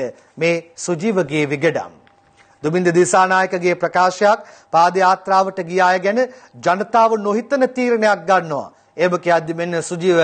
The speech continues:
කවියක් කියලා නටනවා. "බොල ඒ තුමාව කරනවා යලි කමාව, නැහැ තව පමාව, දෙන්න යයි ආයෙත් සමාව." දෙන්න යයි ආයෙත් සමාව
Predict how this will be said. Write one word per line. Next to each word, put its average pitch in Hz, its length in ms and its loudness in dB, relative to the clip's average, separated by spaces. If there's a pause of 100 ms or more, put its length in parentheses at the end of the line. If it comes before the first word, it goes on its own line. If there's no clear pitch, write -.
(300)
කවියක් 190 480 0
කියලා 170 240 0
නටනවා. 156 520 0 (340)
"බොල 180 260 2 (140)
ඒ 202 220 2
තුමාව 190 480 0 (420)
කරනවා 214 540 2
යලි 196 260 0
කමාව, 180 520 2 (460)
නැහැ 196 360 2
තව 247 240 0 (160)
පමාව, 185 440 2 (480)
දෙන්න 220 380 0
යයි 175 420 2 (200)
ආයෙත් 156 480 2 (160)
සමාව." 139 520 -6 (1000)
දෙන්න 185 400 -2
යයි 180 380 2
ආයෙත් 170 420 0
සමාව 220 440 0